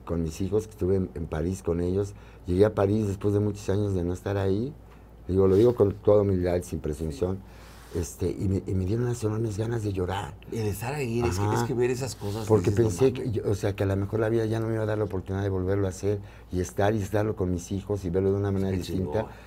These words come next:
Speaker 1: Haberlo visto cuando tenía la edad de mis hijos, y verlo con ellos ahora,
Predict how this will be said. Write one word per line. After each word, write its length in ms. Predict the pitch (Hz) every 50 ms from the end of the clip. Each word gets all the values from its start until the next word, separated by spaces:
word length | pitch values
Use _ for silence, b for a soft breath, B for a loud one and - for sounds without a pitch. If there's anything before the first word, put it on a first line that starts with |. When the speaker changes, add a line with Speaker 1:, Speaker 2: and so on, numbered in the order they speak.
| B B B B
Speaker 1:
Haberlo 320 | B - 98 110 117 120 120
visto 300 | 110 113 110 98 - 117
cuando 260 | - 101 95 92 92
tenía 220 | 90 92 90 98 101
la 80 | 104
edad 140 | 101 101 101 98
de 80 | 98
mis 240 | 98 95 87 - -
hijos, 360 | 98 92 - - 101 95 92
y 60 | 95
verlo 260 | 87 95 95 95 98 -
con 180 | - 90 92
ellos 260 | 92 92 95 90 -
ahora, 480 | 87 80 82 85 87 92 95 98 110 120